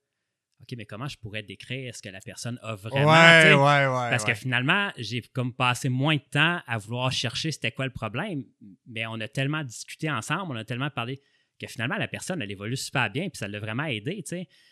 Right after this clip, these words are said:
Speaker 1: Mais on voit que c'était beaucoup moins biomécanique, basé
Speaker 2: Ouais.
Speaker 1: sur je cherche la cause biomécanique, que ce
Speaker 2: Exact.
Speaker 1: que j'aurais fait, euh, quand j'ai commencé à, à travailler il y a une quinzaine d'années,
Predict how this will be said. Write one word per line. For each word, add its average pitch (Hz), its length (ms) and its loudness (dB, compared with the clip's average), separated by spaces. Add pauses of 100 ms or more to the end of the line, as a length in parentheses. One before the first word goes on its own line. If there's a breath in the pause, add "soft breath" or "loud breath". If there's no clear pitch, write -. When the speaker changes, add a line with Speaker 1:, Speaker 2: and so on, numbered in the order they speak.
(200 soft breath)
Speaker 1:
Mais 120 320 0
on 127 80 -2
voit 120 240 -2
que - 60 -10
c'était - 180 -6
beaucoup 110 320 -8
moins 127 360 -2
biomécanique, 117 840 -8
basé 107 280 -6
Speaker 2:
Ouais. 107 80 -2
Speaker 1:
sur 101 240 -10
je 107 140 -10
cherche - 360 -8
la - 100 -10
cause 123 360 -10
biomécanique, 113 600 -14 (340)
que 110 80 -12
ce 123 40 -10
Speaker 2:
Exact. 113 240 -4
Speaker 1:
que 117 60 -4
j'aurais 104 300 -10
fait, 123 440 -6
euh, 98 60 -16
quand 101 120 -12
j'ai 98 120 -14
commencé 101 420 -10
à, 98 140 -10 (580 soft breath)
à - 100 -14
travailler 95 300 -10
il 123 40 -4
y - 20 -4
a 113 40 -8
une 101 80 -12
quinzaine 101 320 -12
d'années, 98 360 -10